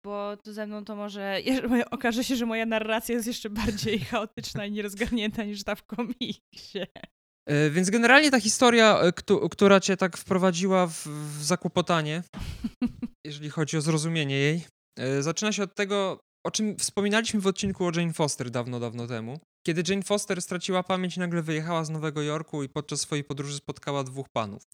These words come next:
Speaker 2: Jeden się nazywał, e, hrabia Tagar, a drugi, e, Porga, drugi Porga, jego przydupas. I ci dwaj panowie zaproponowali Jane Foster, e, pracę.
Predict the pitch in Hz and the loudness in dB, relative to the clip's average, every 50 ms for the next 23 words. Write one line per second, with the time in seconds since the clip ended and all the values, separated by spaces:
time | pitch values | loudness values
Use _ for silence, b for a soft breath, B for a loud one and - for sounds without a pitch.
0 | _ - 135 151 165 156 143 170 160 151 147 165 156 156 151 - - 131 131 - | _ -2 -2 -2 -2 -2 -4 -4 -4 -4 -2 0 0 0 -2 -2 -4 -6 -6 -4
1 | - 160 156 147 143 147 143 - 170 170 170 170 175 165 160 165 - _ _ - | 0 0 0 0 0 -2 -2 0 0 0 0 2 0 0 0 -2 -6 _ _ -8
2 | - 131 127 135 143 135 127 123 131 127 120 120 123 120 107 - - - 151 - | -6 -6 -4 -2 -2 -2 -4 -4 -6 -6 -6 -6 -8 -10 -12 -10 -6 -6 -4 0
3 | - 170 156 143 - - 113 - - 139 139 147 135 135 131 - 135 110 - - | 4 4 4 4 4 0 -6 -8 -8 -6 -4 -2 -2 -2 -2 -2 -2 -4 -2 -2
4 | 117 123 127 120 127 - - - 123 120 104 - - - - - _ _ _ B | -2 -2 -2 -4 -4 -8 -10 -10 -8 -8 -10 -10 -12 -16 -16 -18 _ _ _ B
5 | B B B B B B - 175 - - 190 170 196 233 226 - 202 196 202 190 | B B B B B B -10 -8 -6 -4 -2 0 0 0 2 2 0 2 2 0
6 | 190 180 185 - - 156 - 160 165 160 165 165 160 151 147 156 151 151 - - | 0 -2 -2 -4 -4 -4 -4 -2 -2 0 0 0 0 0 -2 -2 -4 -4 -4 -4
7 | 151 143 - - 143 135 139 - - - 147 127 131 131 127 123 - 143 120 110 | -6 -6 -4 -6 -6 -6 -6 -10 -14 -12 -8 -8 -6 -6 -6 -6 -4 -4 -4 -2
8 | - - 107 104 - | -4 -6 -10 -10 -14